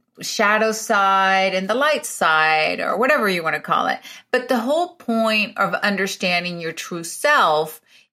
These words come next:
is so you can exude that true self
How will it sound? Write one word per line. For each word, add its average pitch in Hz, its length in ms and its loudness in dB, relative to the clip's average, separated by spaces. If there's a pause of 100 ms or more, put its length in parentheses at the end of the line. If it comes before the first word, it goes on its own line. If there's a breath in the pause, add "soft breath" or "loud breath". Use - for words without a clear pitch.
(120)
is 262 300 2
so 247 140 2
you 220 800 0
can 208 760 2
exude 285 840 -2
that - 260 2
true 165 180 -2
self - 560 -4